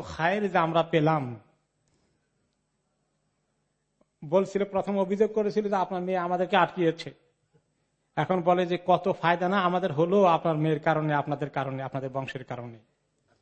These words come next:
হ্যাঁ, তো এরপরে, এ, এখন এফকের ঘটনা একটি ব-, অনেক বড় ঘটনা, খুবই মারাত্মক একটি ঘটনা। এই ঘটনার মধ্যে উম্মতের জন্য প্রচুর শিক্ষা আছে।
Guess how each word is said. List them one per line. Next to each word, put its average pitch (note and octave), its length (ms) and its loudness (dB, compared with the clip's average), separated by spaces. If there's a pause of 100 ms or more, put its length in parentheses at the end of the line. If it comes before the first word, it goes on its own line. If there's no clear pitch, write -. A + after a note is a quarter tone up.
(840)
হ্যাঁ, C#3 320 -14 (540)
তো D#3+ 60 -2
এরপরে, G3+ 680 2 (680)
এ, C#3+ 180 0 (180)
এখন E3 420 -4 (460)
এফকের A3 480 0
ঘটনা D#3 540 -2
একটি E3 340 -4 (160)
ব-, D#3 220 0
অনেক F#3 320 -2
বড় D3 260 6
ঘটনা, C3 460 -4 (960)
খুবই A#3 220 2
মারাত্মক B3 500 -2
একটি F3+ 220 -6
ঘটনা। A#2+ 360 -18 (920)
এই G#3+ 200 2
ঘটনার A#3 480 4
মধ্যে G3+ 760 -2 (760)
উম্মতের G#3+ 540 0
জন্য F#3+ 280 -2
প্রচুর G#3 440 -4
শিক্ষা - 440 -8
আছে। - 340 -12